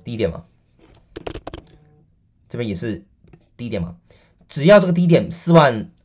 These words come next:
四零五七，然后短线上四零九零零这个点不要被跌破。整体来说呢，多头的这个结构都非常完整的，非常完整的。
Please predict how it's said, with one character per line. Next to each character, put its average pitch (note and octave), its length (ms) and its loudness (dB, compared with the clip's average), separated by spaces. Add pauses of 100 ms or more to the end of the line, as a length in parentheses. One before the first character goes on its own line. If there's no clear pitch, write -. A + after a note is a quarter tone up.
(100)
四 - 180 -6
零 D3+ 120 2
五 G2 80 -4
七， B2+ 520 -8
然 G2 100 -6
后 A2+ 420 2
短 A#2+ 140 2
线 E3+ 100 2
上 E3+ 160 4
四 E3+ 220 -2
零 A#2+ 100 -4
九 A#2 120 -4
零 F#2+ 100 -6
零 F#2+ 100 -8
这 C#3 80 -10
个 C#3 60 -8
点 F#2+ 180 -8
不 - 80 -6
要 A2 80 -2
被 C3 60 -6
跌 G2+ 160 -6
破。 F2+ 240 -10 (440)
整 E3 180 6
体 G#3 80 4
来 E3 80 8
说 D#3+ 160 2
呢， D3+ 260 0
多 F#3 140 2
头 D#3 120 4
的 D3+ 160 -4
这 - 100 -10
个 D3+ 60 -4
结 A2+ 200 -6
构 A#2+ 120 -4
都 B2 80 -4
非 D3 120 -2
常 A#2 120 -2
完 F#2+ 180 -4
整 F#2+ 140 -6
的， - 100 -18
非 C#3 120 -2
常 A#2 60 0
完 G2 120 -6
整 F#2 140 -8
的。 - 80 -16